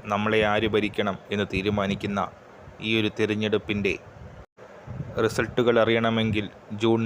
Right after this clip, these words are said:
നാല് വരെ കാത്തിരിക്കണം. എന്നാൽ ഇലക്ഷൻ്റെ ഒരു ട്രെൻഡ് നമ്മൾക്ക് മനസ്സിലാക്കി തരുന്നത് ഇലക്ഷന് മുൻപ് നടത്തുന്ന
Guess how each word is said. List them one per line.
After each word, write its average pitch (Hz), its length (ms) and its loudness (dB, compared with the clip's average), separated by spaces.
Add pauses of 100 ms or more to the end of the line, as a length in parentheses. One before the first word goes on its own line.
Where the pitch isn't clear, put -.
നാല് 110 320 4
വരെ 98 200 2 (240)
കാത്തിരിക്കണം. 98 600 -2 (880)
എന്നാൽ 120 240 2 (300)
ഇലക്ഷൻ്റെ 120 500 2 (220)
ഒരു 110 200 2
ട്രെൻഡ് 110 360 2 (280)
നമ്മൾക്ക് 104 420 -2
മനസ്സിലാക്കി 107 560 -2
തരുന്നത് 101 400 0 (720)
ഇലക്ഷന് 123 440 2
മുൻപ് 113 280 2
നടത്തുന്ന 104 400 0